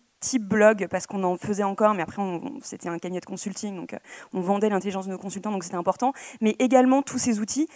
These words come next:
Et du coup, on a été hyper loin dans la démarche, parce qu'au-delà de proposer, euh, des cartos, des kits, et cetera, on a été jusqu'à refondre intégralement notre site web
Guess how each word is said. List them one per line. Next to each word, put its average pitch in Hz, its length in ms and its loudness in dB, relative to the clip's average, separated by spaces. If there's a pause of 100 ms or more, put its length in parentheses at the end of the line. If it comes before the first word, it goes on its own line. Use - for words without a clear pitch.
(180)
Et - 80 -2
du 208 140 0
coup, 302 120 0
on 311 60 6
a 220 80 2
été 208 280 -2
hyper 233 280 6
loin 240 240 6
dans 240 100 4
la 208 100 4
démarche, 233 360 2
parce 220 160 -2
qu'au-delà 233 220 2
de 254 60 -2
proposer, 220 540 2
euh, 185 120 6 (360)
des 214 180 2
cartos, 226 500 4
des 208 120 0
kits, - 200 -8
et 233 100 0
cetera, 220 400 2 (240)
on 220 160 2
a 226 60 6
été 277 220 2
jusqu'à 226 500 2
refondre 262 680 2 (220)
intégralement 254 840 4
notre 208 200 -2
site - 220 -4
web 220 200 2